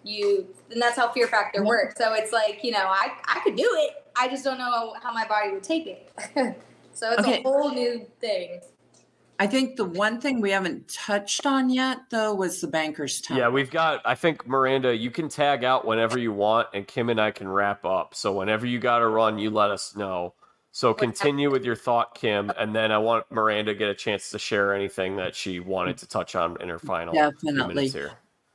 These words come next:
Speaker 2: So I found this board really interesting. So I'm looking at it right now on my T V. Um,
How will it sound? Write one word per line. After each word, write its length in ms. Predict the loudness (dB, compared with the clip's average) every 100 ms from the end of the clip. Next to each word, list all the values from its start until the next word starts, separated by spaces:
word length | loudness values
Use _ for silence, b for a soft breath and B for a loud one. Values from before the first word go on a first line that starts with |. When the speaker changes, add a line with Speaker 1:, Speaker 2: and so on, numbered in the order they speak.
| -8
Speaker 2:
So 380 | -2 0 2 2 2
I 160 | 0
found 440 | 0 0 2 2 2
this 240 | 0 -2
board 480 | 0 2 2 0 0
really 340 | 2 2 2
interesting. 600 | 0 -2 -6 -6 -4 -4
So 160 | 0 2
I'm 100 | 4
looking 340 | 2 0 0
at 100 | 0
it 80 | 0
right 220 | -2 -2
now 180 | 0 0
on 140 | 0 -2
my 140 | -4
T 260 | -2 -2 0
V. 260 | -4 -8 B B B _ _ _ _ -4
Um, 280 | 2 2 2